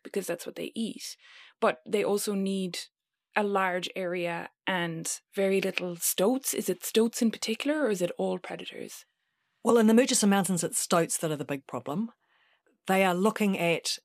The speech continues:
Speaker 2: areas such as the Greenstone Valley at the head of Lake Wakatipu, uh, the Reese Valley as well. There are cats and ferrets there, so they're trying to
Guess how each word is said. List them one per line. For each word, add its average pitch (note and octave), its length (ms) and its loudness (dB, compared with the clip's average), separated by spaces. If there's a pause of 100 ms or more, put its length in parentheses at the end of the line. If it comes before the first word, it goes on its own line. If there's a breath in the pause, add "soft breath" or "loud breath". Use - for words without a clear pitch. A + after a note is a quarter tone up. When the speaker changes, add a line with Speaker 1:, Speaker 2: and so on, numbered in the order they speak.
(120)
Speaker 2:
areas E3+ 380 2
such - 300 -4
as D#3+ 100 -6
the - 80 -6
Greenstone E3+ 600 -2
Valley D3+ 360 -4
at - 100 -8
the D#3+ 80 -8
head E3 160 -6
of D3+ 100 -6
Lake D3 160 -6
Wakatipu, G3 800 -6 (360 soft breath)
uh, D3 220 -10
the - 140 -4
Reese D#3+ 260 0
Valley D3 320 -2
as C#3+ 180 -6
well. D3 280 -4 (580 loud breath)
There G3 140 4
are F3+ 60 2
cats - 360 -2
and F3+ 160 -2
ferrets G3+ 360 0
there, A#3 200 2
so F#3+ 300 0
they're D#3+ 400 0
trying E3+ 220 0
to D3+ 140 -4